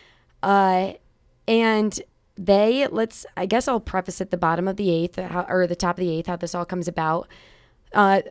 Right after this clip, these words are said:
their bullpen catcher is kinda talking a little smack out there in left field. I hear it. I talk back. Um, I come in, I tell the team, we cheer,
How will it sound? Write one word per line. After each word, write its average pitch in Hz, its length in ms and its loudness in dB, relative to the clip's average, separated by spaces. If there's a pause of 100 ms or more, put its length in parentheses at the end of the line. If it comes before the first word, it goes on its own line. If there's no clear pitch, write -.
(220)
their 196 260 2
bullpen 214 560 0
catcher 180 340 -4
is 196 100 -6
kinda 190 260 -2
talking 180 320 -4
a 208 60 -2
little 208 180 -6
smack 165 520 -6
out 160 220 -6
there 165 240 -2
in 180 120 -2
left 180 220 -6
field. 175 420 -4 (280)
I 214 160 2
hear 247 340 0
it. 175 280 -2 (300)
I 196 120 0
talk 233 320 -2
back. 160 480 -4 (460)
Um, 190 440 0
I 165 80 -6
come 220 300 0
in, 202 320 -2
I - 80 -4
tell 196 200 -2
the 220 100 -2
team, 180 480 -4
we 190 100 -2
cheer, 185 540 -2